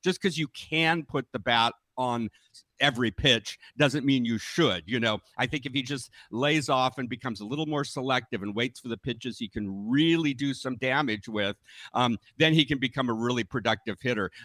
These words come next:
But again, where he's gonna play positionally is a question mark. Kind of reminds me of the old Renato Nunez situation with the A's.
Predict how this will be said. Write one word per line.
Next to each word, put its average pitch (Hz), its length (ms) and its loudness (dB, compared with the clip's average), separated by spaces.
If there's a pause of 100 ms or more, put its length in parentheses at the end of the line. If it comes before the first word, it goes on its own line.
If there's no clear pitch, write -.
But 135 120 2
again, 139 340 4
where 147 180 4
he's 147 160 2
gonna 123 160 -2
play 135 280 -2
positionally 127 720 -2
is 110 120 -6
a 117 60 -12
question 127 400 -2
mark. 101 240 -2
Kind 117 160 -2
of 104 60 -2
reminds 107 400 0
me 110 100 -2
of 104 100 -4
the 104 120 0
old 101 240 -2
Renato 107 400 2
Nunez 110 560 0
situation 113 680 -4
with 107 180 -6
the 113 160 -2
A's. 120 340 0